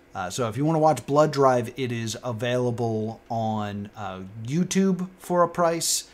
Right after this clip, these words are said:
and Google Videos for a price, and Vudu for a price. Uh, it also appears to be free on Amazon Prime, but not in my country.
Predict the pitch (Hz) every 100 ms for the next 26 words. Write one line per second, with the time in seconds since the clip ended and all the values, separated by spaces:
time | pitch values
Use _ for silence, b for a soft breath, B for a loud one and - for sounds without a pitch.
0 | B B 127 123 120 117 110 135 127 120
1 | 156 165 160 - 156 143 147 139 131 -
2 | 113 117 110 104 120 156 135 117 107 120
3 | 104 95 107 95 95 - - B B B
4 | 113 120 156 175 185 196 185 190 185 165
5 | 160 - 175 180 151 143 147 135 143 127
6 | - 143 135 135 135 131 123 127 127 135
7 | 131 117 110 - 117 107 98 95